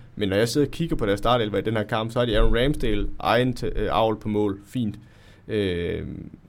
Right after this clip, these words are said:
jeg synes ikke, han er så fremragende målmand. Igen, jeg synes, unge keeper, de skal bruge tid på at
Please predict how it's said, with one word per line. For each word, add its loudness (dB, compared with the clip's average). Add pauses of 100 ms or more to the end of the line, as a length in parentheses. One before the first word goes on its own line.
(200)
jeg -8
synes 0
ikke, 2
han 4
er 2
så -4
fremragende 0
målmand. 0 (160)
Igen, -2
jeg -6
synes, -4
unge 0
keeper, -2
de -8
skal -10
bruge -6
tid -6
på -2
at -4